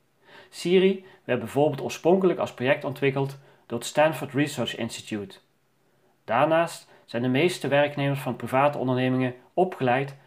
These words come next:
en kunnen zich van huis naar werk verplaatsen door gebruik te maken van met gemeenschaps-, van met gemeenschapsgeld betaalde infrastructuren. Het beeld van succes wordt met name in de Anglo-Saxische landen erg bepaald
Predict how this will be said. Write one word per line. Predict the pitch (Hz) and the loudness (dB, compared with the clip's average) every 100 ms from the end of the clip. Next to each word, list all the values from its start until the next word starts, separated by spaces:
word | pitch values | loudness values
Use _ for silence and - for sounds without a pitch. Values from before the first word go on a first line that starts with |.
| _ | _
en | 117 110 | -8 -4
kunnen | 156 165 | -2 -2
zich | 151 139 | -2 -4
van | 139 117 | -2 -2
huis | 117 143 147 - | 2 2 0 -6
naar | 110 110 | -6 0
werk | 135 143 | 0 0
verplaatsen | - 135 131 - 139 139 - - | -2 0 2 0 -10 -12 -18 -10
door | 131 | -6
gebruik | 127 117 147 185 185 | -4 2 4 4 2
te | - | -6
maken | 147 143 143 147 151 _ _ | 0 2 2 -2 -12 _ _
van | - 135 | 0 2
met | 127 - | 2 -2
gemeenschaps-, | 120 110 - 135 139 - - - - _ | -6 -6 -6 -6 -8 -14 -18 -20 -20 _
van | - 147 | 2 2
met | 135 - | 2 -2
gemeenschapsgeld | 123 151 - 151 - 147 139 | 0 0 -2 -6 -2 0 0
betaalde | 139 127 135 131 | -2 0 2 0
infrastructuren. | 139 139 107 - - 104 98 98 - _ _ - - - - - _ | -6 -8 -10 -14 -12 -10 -10 -12 -18 _ _ -20 -20 -20 -20 -20 _
Het | - 107 | -12 0
beeld | 147 190 | 4 4
van | 190 135 | 2 -6
succes | 123 - 165 185 - - _ _ - | -6 2 2 2 -8 -16 _ _ -6
wordt | 131 139 | -4 -2
met | 113 | -2
name | 117 139 151 | 2 2 2
in | 127 | 0
de | |
Anglo-Saxische | - 123 113 156 151 - | -2 -4 -2 -2 -2 -6
landen | 117 139 139 | -2 0 0
erg | 156 165 | -2 -2
bepaald | 156 143 131 131 131 | -4 0 2 2 -2